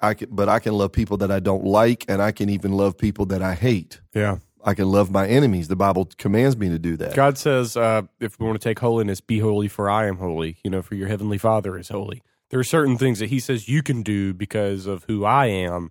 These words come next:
Speaker 1: Right.
Speaker 2: And I, you know, I can communicate that to you.
Speaker 1: I can
Speaker 2: But there
Speaker 1: share
Speaker 2: are,
Speaker 1: that with you, right.
Speaker 2: there are things that we are speaking about today and on the next episode that we absolutely cannot share in. To me, they are unique God traits
Speaker 1: Yes.
Speaker 2: that he can't share.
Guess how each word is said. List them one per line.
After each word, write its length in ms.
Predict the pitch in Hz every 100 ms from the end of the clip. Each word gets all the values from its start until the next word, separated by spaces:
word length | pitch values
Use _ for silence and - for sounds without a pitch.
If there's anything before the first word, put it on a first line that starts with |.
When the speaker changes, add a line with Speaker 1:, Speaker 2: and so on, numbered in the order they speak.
| -
Speaker 1:
Right. 360 | 110 110 92 80
Speaker 2:
And 80 | 98
I, 200 | 101 98
you 100 | -
know, 60 | 107
I 80 | 95
can 180 | - 95
communicate 760 | 101 101 117 117 - 92 -
that 240 | 82 73 -
to 80 | 78
you. 60 | -
Speaker 1:
I 100 | 101
can 180 | - 90
Speaker 2:
But 120 | 104
there 120 | 104
Speaker 1:
share 180 | 101 110
Speaker 2:
are, 40 |
Speaker 1:
that 200 | 92 85 87
with 140 | 85
you, 100 | 87
right. 140 | 92 131
Speaker 2:
there 200 | 131 113
are 60 |
things 380 | 110 156 151 139
that 160 | 123 113
we 180 | 131
are 100 | 139
speaking 380 | 123 - 127 123
about 340 | 117 113 110 -
today 560 | 120 117 113 113 110 101
and 180 | 110
on 160 | 107 107
the 80 | 101
next 340 | 104 120 -
episode 640 | 120 - 107 - 101 98
that 160 | 90 -
we 200 | 117 107
absolutely 640 | 101 101 - 98 98 101 98
cannot 360 | - 110 98 -
share 440 | - 104 101 92
in. 320 | - 95 90 - _ _ -
To 100 | 156
me, 140 | 185
they 180 | 170 165
are 60 | 135
unique 680 | 123 120 120 123 139 135 -
God 420 | 113 117 110 110 -
traits 640 | - 98 82 - - - _ 123
Speaker 1:
Yes. 180 | 127
Speaker 2:
that 140 | 110 101
he 220 | - 127
can't 460 | - 120 110 92 - _ _ _ _ _ _
share. 460 | - - 113 85